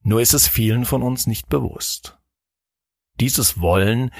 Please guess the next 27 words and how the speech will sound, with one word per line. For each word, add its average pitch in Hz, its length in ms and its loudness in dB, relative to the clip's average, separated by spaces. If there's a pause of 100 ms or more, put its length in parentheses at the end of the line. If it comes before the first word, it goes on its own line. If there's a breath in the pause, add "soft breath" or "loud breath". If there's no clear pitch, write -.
(220 loud breath)
in 120 100 0
Form 135 300 0
unserer 113 240 0
Herzenswünsche 107 880 0
und 95 160 0
Sehnsüchte 95 640 0
ist - 300 0
von 98 160 0
Geburt 101 480 0
an 107 200 0
tief - 380 -4
in 104 160 -2
uns 76 320 -6
verankert. - 800 -6 (1400)
Diese 143 200 4
Herzenswünsche, 107 1040 0 (540 loud breath)
diese 123 220 0
inneren 151 340 0
Bedürfnisse 113 680 0
sind 85 340 -2
es, 110 220 2 (420 loud breath)
die 113 100 0
in 123 100 0
uns 131 360 -2
diese 120 280 -2
innere 120 340 0
Führung, 98 720 -2